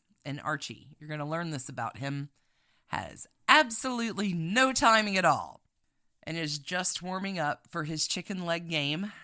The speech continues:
later on in their relationship. Hold on, that explanation's coming. But he picks right now,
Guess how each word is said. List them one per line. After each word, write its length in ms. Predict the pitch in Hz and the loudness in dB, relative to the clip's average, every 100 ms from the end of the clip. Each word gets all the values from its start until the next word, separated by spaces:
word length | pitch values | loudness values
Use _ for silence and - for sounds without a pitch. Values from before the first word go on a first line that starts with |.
| - 180 | -20 -12
later 400 | 156 151 156 156 | -6 -4 -2 -2
on 120 | 156 | -2
in 100 | 160 | -4
their 120 | 160 | -6
relationship. 680 | 175 180 160 160 147 160 202 _ _ | -6 -6 -6 -6 -4 -6 -8 _ _
Hold 200 | - 151 | -6 -2
on, 280 | 147 135 170 _ _ _ | -2 -2 -4 _ _ _
that 140 | - 135 | -6 -6
explanation's 680 | 139 - 165 147 - 151 - | -6 -10 -8 -8 -8 -8 -8
coming. 320 | 131 120 117 _ _ _ _ _ - | -8 -8 -10 _ _ _ _ _ -8
But 100 | 196 | -4
he 80 | 208 | 0
picks 300 | - 269 226 | 0 0 -2
right 400 | 208 220 247 277 | -6 0 0 0
now, 380 | 269 202 139 | -2 -2 -4